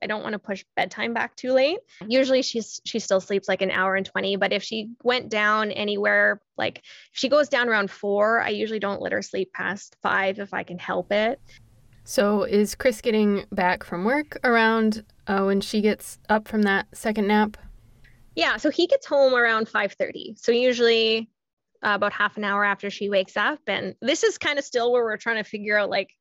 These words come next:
Speaker 1: the balance for all of us, because I always feel like she needs to eat by five, five thirty, but he doesn't get home till five thirty. So I've, like, I've cooked something for her and usually for me, and then he misses supper. And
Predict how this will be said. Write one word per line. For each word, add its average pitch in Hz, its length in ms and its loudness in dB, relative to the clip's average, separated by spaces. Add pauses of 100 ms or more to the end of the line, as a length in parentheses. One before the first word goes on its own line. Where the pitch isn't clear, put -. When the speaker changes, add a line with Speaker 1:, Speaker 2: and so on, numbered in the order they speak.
(540)
Speaker 1:
the 220 60 2
balance 190 480 -2
for 208 140 -2
all 190 160 0
of 202 100 -2
us, - 220 -4
because 190 500 -4
I 220 120 2
always 254 200 2
feel 233 160 0
like 226 140 0
she - 180 -2
needs 233 220 4
to 220 100 -4
eat 220 540 -4 (640)
by 196 200 0
five, 208 320 -2
five 202 280 -2
thirty, 202 320 -2
but 202 140 -2
he 220 100 -2
doesn't 220 180 2
get 208 80 -6
home 247 220 2
till 226 160 0
five 202 340 -2
thirty. 202 320 0
So 208 160 -6
I've, 196 260 0 (280)
like, 196 300 -2 (140)
I've 208 140 -6
cooked 285 220 0
something 254 320 -2
for 214 140 -2
her 233 280 2
and 220 140 0
usually 208 260 -2
for - 160 -4
me, 226 480 2
and 196 100 0
then 170 300 -4 (320)
he 247 200 2
misses 226 380 -2
supper. 220 520 -2
And - 220 -4